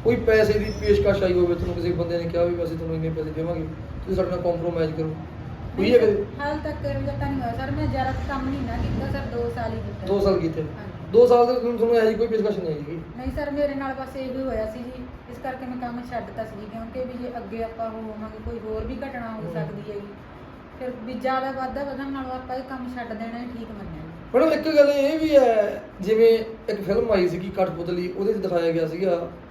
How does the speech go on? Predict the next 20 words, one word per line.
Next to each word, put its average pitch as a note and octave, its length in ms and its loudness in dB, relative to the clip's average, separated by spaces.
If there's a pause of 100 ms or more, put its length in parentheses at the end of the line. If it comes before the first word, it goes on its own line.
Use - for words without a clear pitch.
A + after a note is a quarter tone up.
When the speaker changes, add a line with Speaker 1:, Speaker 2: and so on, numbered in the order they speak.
Speaker 1:
ਕੁੜੀਆਂ F#3 320 -2 (840)
ਨੂੰ F3 200 -4
ਜਦੋਂ E3 340 0
ਆਰਕੈਸਟ E3 520 -2
ਦੇ D#3+ 280 -2
ਜਿਹੜੇ E3 240 0
ਮੇਨ D#3+ 580 -2 (600)
ਮੈਨੇਜਮੈਂਟ E3+ 460 -2
ਹੁੰਦੇ D#3+ 300 2
ਆ, D#3 60 4
ਜਿਵੇਂ E3 280 -2
ਉਹਨਾਂ F#3 120 -4
ਨੂੰ F3 200 -6 (440)
ਓਨਰ G#3 380 2
ਬੁਲਾਉਂਦੇ F3+ 500 2
ਆ, F3 200 6 (360)
ਤਾਂ A#3+ 80 2
ਉੱਥੇ C4 440 2
ਕੁੜੀਆਂ B3 480 4
ਨੂੰ A3+ 480 2